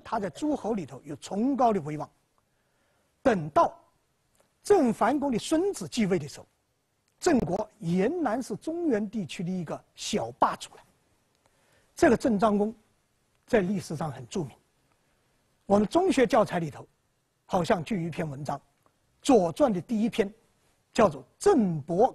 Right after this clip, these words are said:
克段于鄢》，说的就是这个郑庄公。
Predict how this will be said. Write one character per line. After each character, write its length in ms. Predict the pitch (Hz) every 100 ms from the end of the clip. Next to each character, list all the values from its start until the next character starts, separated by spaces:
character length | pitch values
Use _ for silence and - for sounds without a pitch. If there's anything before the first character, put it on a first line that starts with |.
| -
克 200 | 226 - -
段 200 | 302 208
于 160 | 143 135
鄢》， 200 | 170 226 226 - _ _ _ _ _ _
说 220 | - 220 -
的 80 | - _ _
就 180 | - 285
是 140 | -
这 100 | 135
个 100 | 120 -
郑 180 | 185
庄 160 | 139 113
公。 100 | -